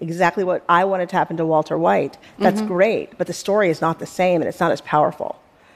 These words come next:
Speaker 1: You know, if I'm in charge of how The Sopranos ends, then that's lovely, and I have an ending that's nice and satisfying, but it's not the same story, and it's not the same emotional impact.
Speaker 2: I can't, I'm just really, I can't stop imagining what that <laughs> might be.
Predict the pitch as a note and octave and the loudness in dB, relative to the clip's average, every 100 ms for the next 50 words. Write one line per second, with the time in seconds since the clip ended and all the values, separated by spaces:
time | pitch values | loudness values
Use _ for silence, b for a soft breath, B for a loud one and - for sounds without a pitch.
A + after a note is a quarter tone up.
0 | b b F3+ F3 E3 E3+ G#3 G#3 G3+ F#3 | b b -2 0 2 2 2 0 0 2
1 | F#3 F3 F#3+ E3+ - - F3+ F#3+ D#3+ D#3+ | 2 0 0 0 -2 -2 0 2 0 0
2 | G2+ - F3 - B B - F3 E3 D#3+ | -2 -4 -8 -12 B B 0 2 2 0
3 | F#3 F#3 A3+ F#3+ E3 E3 F3+ E3+ E3+ E3 | 2 2 2 0 0 0 2 0 0 -2
4 | - F#3+ F3 E3 - E3+ - E3+ G3 G#3+ | 0 0 2 0 0 -2 -2 0 2 2
5 | F3+ E3 F3+ F3 - F#3 F#3+ - - F3+ | 0 0 -2 -4 0 2 2 0 -4 -2
6 | E3 D#3+ - F3+ G3+ F#3+ D#3 D3+ - - | 0 -2 -2 2 4 4 2 -2 0 -2
7 | F#3 - E3 D#3+ F3 F3 - E3+ - F3+ | -2 0 0 2 0 -2 -2 -2 0 -2
8 | G3 F#3 - - G3+ - G3 - - F#3+ | -2 -6 -6 -10 -14 -8 -8 -8 -8 -6
9 | F#3 G3+ F#3+ - F3+ F3+ F3 D#3+ D3+ - | -4 -4 -6 -10 -6 0 2 2 -2 -6
10 | F3 - F#3+ F#3 - E3 E3+ F3 F3+ E3+ | -8 -2 -2 -2 -2 -2 -2 0 0 -2
11 | F3 E3 F#3 - - - - A#3+ - D4 | -8 -8 -6 -4 -4 -2 -2 -4 -10 -4